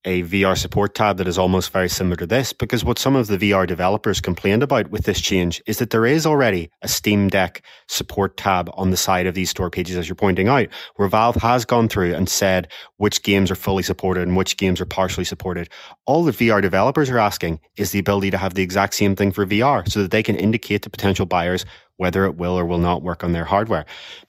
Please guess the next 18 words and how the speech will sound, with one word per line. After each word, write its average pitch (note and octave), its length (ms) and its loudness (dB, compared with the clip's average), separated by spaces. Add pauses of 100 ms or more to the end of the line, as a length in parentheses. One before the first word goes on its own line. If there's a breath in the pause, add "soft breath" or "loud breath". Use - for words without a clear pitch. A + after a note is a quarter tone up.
Maybe C#3 320 4
this C3+ 200 2
is A2 300 2 (320 loud breath)
part G#2+ 180 0
of G2+ 100 -2
a G2+ 40 0
plan F#2+ 640 0
that F2+ 180 -4
when F2+ 200 0
Deckard F#2 400 -2
comes G2 240 0
out, G2+ 200 0
there F2+ 100 -2
will G2 280 2
be A2 140 0
a G#2 60 2
similar A2 380 2
style A2 500 -2